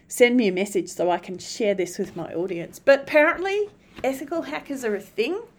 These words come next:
To me, it sounds like a pretty risky option, but I have seen people saying that you can advertise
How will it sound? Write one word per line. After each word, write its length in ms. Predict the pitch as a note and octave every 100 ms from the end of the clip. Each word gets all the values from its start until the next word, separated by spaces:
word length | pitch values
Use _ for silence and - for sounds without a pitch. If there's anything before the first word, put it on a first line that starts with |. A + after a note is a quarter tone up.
| - - - -
To 120 | -
me, 280 | D#4 F4 G4
it 120 | -
sounds 300 | - C4+ C4
like 140 | B3 A#3+
a 40 |
pretty 200 | C#4 A3+
risky 380 | G3 G3+ - G#3
option, 560 | G#3+ - - D#4+ F4
but 180 | A3+ A#3
I 80 | A#3
have 260 | A#3+ C4+ B3
seen 380 | - C4+ B3
people 340 | B3 B3+ G#3+ G3+
saying 360 | - A3 G#3
that 160 | G#3 -
you 140 | G#3
can 260 | G#3 - F#3+
advertise 960 | - G3+ A3 A3 - F#3+ F#3+ F#3+ F#3+ -